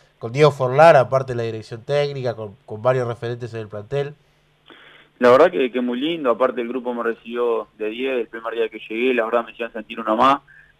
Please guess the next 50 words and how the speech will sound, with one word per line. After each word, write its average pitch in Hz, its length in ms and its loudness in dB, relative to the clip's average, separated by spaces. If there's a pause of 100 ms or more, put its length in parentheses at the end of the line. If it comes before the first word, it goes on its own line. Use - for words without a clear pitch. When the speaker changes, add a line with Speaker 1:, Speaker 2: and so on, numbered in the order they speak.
Speaker 2:
y 117 80 2
bueno, 123 280 6
y 117 60 -6
después 131 320 2 (360)
obviamente 127 520 0
que 117 120 -6
se, 110 300 -6
se 113 60 -4
viven 123 240 -2
cosas 117 320 -4
nuevas, 135 340 2
uno, 113 300 -6
yo 117 80 -2
venía 117 200 -2
de 113 100 -8
Cerro 110 200 0
Largo, 127 420 2 (120)
este, 104 380 -8 (220)
muchas 117 340 -2
cosas 113 260 0
nuevas, 127 400 2 (460)
partidos 113 320 -2
por 113 240 -6
Copa, 123 360 0
viajes, 113 760 -2 (180)
este, 104 320 -14
bueno, 110 260 -2
que 101 60 -10
uno 110 220 -4
no, 104 400 -6
en 107 80 -14
Cerro 107 140 -2
Largo 110 200 2
no 110 80 -2
estaba 110 260 6
tan 110 140 -2
acostumbrado, 113 640 -2 (460)
la 110 80 2
verdad 127 180 4
que 131 80 -6
lo 127 60 -6
he 120 40 -4
disfrutado 120 380 -4
muchísimo 117 600 -12
y, 107 240 -12
y - 20 -10
bueno, 107 300 -4
y 107 60 -4
ojalá 110 380 2
pueda 113 220 2